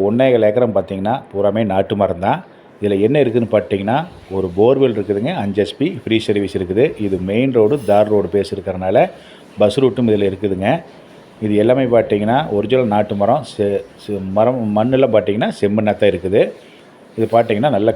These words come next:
காப்பும் இருக்குது. இது எந்த ஏரியால இருக்குதுன்னு பார்த்தீங்கன்னா, பொள்ளாச்சியிலிருந்து பதினைந்து கிலோமீட்டருங்க. தேவனூர்புதூர் ஏரியாவுக்கு முன்னாடியே நம்மளுக்கு லேண்ட்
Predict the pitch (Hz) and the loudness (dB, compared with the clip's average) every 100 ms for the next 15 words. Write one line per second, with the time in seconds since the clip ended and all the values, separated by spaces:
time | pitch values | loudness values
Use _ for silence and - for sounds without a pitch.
0 | 101 107 110 101 92 87 92 156 - - | 2 2 0 -4 -4 -2 2 2 0 -12
1 | - - - - - 107 104 104 107 147 | -20 -20 -20 -20 -6 -2 2 2 2 2
2 | 120 135 147 117 107 104 101 101 127 160 | 2 2 2 0 -2 -2 -2 -2 -4 -6
3 | 104 - 107 127 127 110 101 101 101 170 | -10 -6 2 2 2 -2 -2 -2 0 0
4 | 165 104 113 123 101 92 107 117 101 98 | 0 -2 0 0 -2 0 2 2 -2 -4
5 | 92 92 - - - - - - - - | -4 -6 -10 -20 -20 -20 -20 -20 -20 -20
6 | - - - - - 98 107 123 139 117 | -20 -20 -20 -20 -20 -4 2 2 2 2
7 | 110 104 104 104 101 101 - 101 107 113 | 2 2 2 4 2 0 -4 -2 0 2
8 | 110 180 113 101 98 95 95 113 | 0 -2 -4 -4 -2 0 0 2